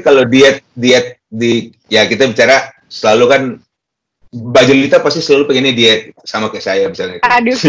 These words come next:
Speaker 1: <laughs> Pada saat kita mau
Speaker 2: Cari
Speaker 1: diet.
Speaker 2: teman ya.
Speaker 1: Diet Mbak Jelita sama dietnya saya, sama dietnya orang proyek,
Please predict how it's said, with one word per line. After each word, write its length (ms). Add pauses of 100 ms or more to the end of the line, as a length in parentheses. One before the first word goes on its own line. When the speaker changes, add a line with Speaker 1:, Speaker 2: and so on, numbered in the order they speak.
(520)
Speaker 1:
<laughs> 560
Pada 160
saat 160
kita 240
mau 80
Speaker 2:
Cari 160
Speaker 1:
diet. 160 (160)
Speaker 2:
teman 400
ya. 240 (800)
Speaker 1:
Diet 320
Mbak 240
Jelita 320
sama 320
dietnya 320
saya, 540 (220)
sama 240
dietnya 400
orang 240
proyek, 480